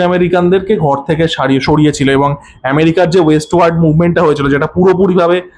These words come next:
কমপ্লিট হয়ে যাচ্ছে এবং basically ইস্ট কোস্ট টু ওয়েস্ট কোস্ট হচ্ছে, সেই যে গল্পটা, এখানে কিন্তু এই হোয়াইট সেভিয়ার ন্যারেটিভটাকে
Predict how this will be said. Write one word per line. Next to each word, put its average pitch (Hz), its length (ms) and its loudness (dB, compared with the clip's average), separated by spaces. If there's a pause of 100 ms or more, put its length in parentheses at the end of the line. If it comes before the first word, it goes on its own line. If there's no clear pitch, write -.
(220)
কমপ্লিট 151 400 0
হয়ে 156 200 2
যাচ্ছে 143 240 -2
এবং 147 80 0 (100)
basically 160 420 0
ইস্ট - 180 -2
কোস্ট 160 240 0
টু 160 60 2 (280)
ওয়েস্ট 147 260 0
কোস্ট 160 260 0
হচ্ছে, 135 240 -2 (540)
সেই 170 240 0
যে 180 60 4 (120)
গল্পটা, 139 380 -2 (300)
এখানে 160 280 0
কিন্তু 185 240 0
এই 196 60 -2 (400)
হোয়াইট 160 320 0 (100)
সেভিয়ার 165 440 2
ন্যারেটিভটাকে 156 560 0